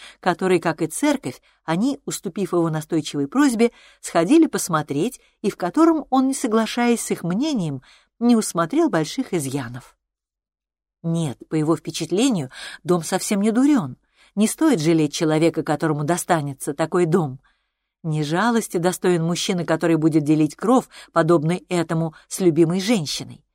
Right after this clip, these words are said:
Здесь вполне хватит места, чтобы устроиться со всяческим комфортом.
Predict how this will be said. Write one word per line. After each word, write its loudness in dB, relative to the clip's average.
Здесь 2
вполне 2
хватит -2
места, -2
чтобы 2
устроиться 0
со 0
всяческим -4
комфортом. -4